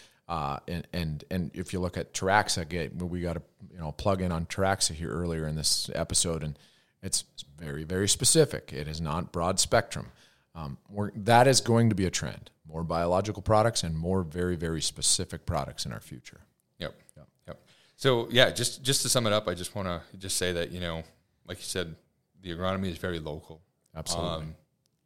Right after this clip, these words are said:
Speaker 2: we can, we customize this, right? We, we, we don't offer every, everything under the sun, but we, we have thought through this, right? The best
Speaker 1: Yeah.
Speaker 2: fungicide,
Speaker 1: We
Speaker 2: the
Speaker 1: have.
Speaker 2: best insecticide options,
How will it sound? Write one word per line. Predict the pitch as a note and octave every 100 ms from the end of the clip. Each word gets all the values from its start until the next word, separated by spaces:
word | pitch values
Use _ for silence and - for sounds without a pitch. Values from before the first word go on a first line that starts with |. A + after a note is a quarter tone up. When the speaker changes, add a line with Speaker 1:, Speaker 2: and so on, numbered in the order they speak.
| G2+
Speaker 2:
we | A2+
can, | A#2 G2 D#2+ -
we | -
customize | - G2+ - G2+ G2 G2
this, | G2 G#2+ - -
right? | - F#2+ F#2+ F2+
We, | F2 E2+ -
we, | G#2 F#2+ F2+ F#2 - _ _ _
we | A2
don't | G#2+ G#2+
offer | G2+ - F#2+
every, | F#2 F2+ E2+ -
everything | G2+ G2 F#2
under | F2+
the | E2
sun, | D#2 - A2 A#2
but | C#2+
we, | G2 F2 -
we | C3+
have | A#2+ A2+
thought | - F2+ D#2
through | - D2
this, | D2 - -
right? | E2+
The | -
best | D#2+ - D2
Speaker 1:
Yeah. | E2+
Speaker 2:
fungicide, | E2+ E2 E2 D#2 D2 -
Speaker 1:
We | D2+
Speaker 2:
the | D2+
Speaker 1:
have. | D2
Speaker 2:
best | F#2 -
insecticide | F2+ E2 - - E2+
options, | E2 D#2 - D#2 D2 -